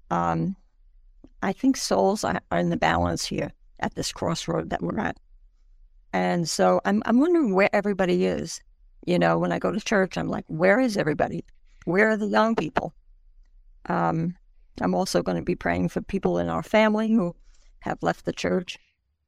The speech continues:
Um, so, um,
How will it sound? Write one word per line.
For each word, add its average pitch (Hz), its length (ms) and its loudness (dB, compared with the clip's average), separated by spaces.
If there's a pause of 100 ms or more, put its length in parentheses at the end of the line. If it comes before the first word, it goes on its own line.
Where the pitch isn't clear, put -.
(200)
Um, 185 380 -4 (140)
so, 208 500 2 (1500)
um, 196 480 2